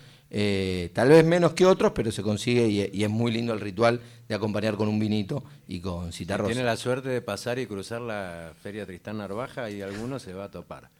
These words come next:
Speaker 1: Tremendo.
Speaker 2: Sí, bueno, yo tengo también muchos C Ds de Citarrosa, ¿eh?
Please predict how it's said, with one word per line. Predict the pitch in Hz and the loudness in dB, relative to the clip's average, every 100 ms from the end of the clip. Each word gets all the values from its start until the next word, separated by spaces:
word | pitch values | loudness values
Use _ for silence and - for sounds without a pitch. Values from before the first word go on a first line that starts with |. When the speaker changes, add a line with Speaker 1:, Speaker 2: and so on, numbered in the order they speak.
| _ | _
Speaker 1:
Tremendo. | - 104 104 95 82 85 - | -8 -4 -2 -2 -6 -12 -18
Speaker 2:
Sí, | - 82 | -20 -14
bueno, | 95 147 | -10 -6
yo | 175 | -4
tengo | 214 202 | -4 -4
también | 175 202 | -4 -4
muchos | 202 196 185 - - | -4 -4 -6 -8 -12
C | - 147 | -8 -6
Ds | 151 107 | -4 -6
de | 95 | -10
Citarrosa, | 95 98 95 87 90 | -12 -12 -12 -14 -16
¿eh? | 92 | -16